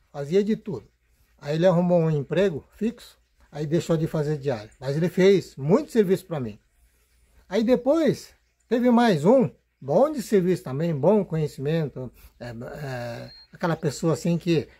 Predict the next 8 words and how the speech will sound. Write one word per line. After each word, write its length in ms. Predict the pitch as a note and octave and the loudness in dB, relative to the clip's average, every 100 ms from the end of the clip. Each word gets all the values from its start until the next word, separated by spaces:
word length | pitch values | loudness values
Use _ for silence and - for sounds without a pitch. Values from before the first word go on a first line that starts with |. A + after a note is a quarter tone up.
| - | -14
é, 540 | C3 C3 B2 A#2 G#2+ _ _ | -8 -6 -6 -10 -14 _ _
tem 120 | E3+ | 0
um 360 | E3+ C#3+ A#2 A#2+ _ _ _ | 2 0 -4 -10 _ _ _
raciocínio 800 | D#3 - D#3+ F3+ E3+ D#3 A2 - _ _ _ | -10 -8 -8 0 2 2 -2 -10 _ _ _
próprio, 380 | - F#3 F#3+ C#3 | 2 2 2 -8
assim, 200 | - D#3 | -6 -6
digamos 320 | C3 C#3+ C3+ | -4 -4 -6
assim, 360 | A#2+ E3+ G#3+ | -8 -2 -2